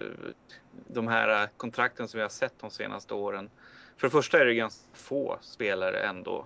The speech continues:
som skriver de här långa kontrakten. Så, så, eh, som jag twittrade alldeles nyss, liksom, vilka strider du för här, Donald Fehr? Hur många, st-, strider du för massorna eller strider du för elitklicken, liksom? Hur många är det egentligen som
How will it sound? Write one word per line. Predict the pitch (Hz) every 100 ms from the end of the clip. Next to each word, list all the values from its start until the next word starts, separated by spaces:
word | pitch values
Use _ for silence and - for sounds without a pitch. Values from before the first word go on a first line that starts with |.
| -
som | - 104
skriver | - 113 127 127 98
de | 98 101
här | 98 98
långa | 104 101 98
kontrakten. | - - 98 - 95
Så, | 110 101 - - - -
så, | - 107 101
eh, | 104
som | - 117
jag | 110
twittrade | - 113 - 123 110
alldeles | 101 -
nyss, | 101 101 - -
liksom, | 107 101 104 104 98
vilka | - 120 120 117
strider | - 110 120 143 127
du | 117
för | 107 -
här, | 101 98 -
Donald | 98 104 98
Fehr? | 50 64 - - - - _
Hur | - 113 60 110
många, | 120 123 117 113 - - -
st-, | 85 - - - -
strider | - 127 120 120
du | 117
för | 120
massorna | 120 120 - 127 131 123
eller | 117
strider | - 113 110 104
du | 104
för | - 104
elitklicken, | 104 104 - 117 120 -
liksom? | - - - 101
Hur | 110
många | 107 104 101
är | 104 123 131
det |
egentligen | 80 52 104 104
som | - 60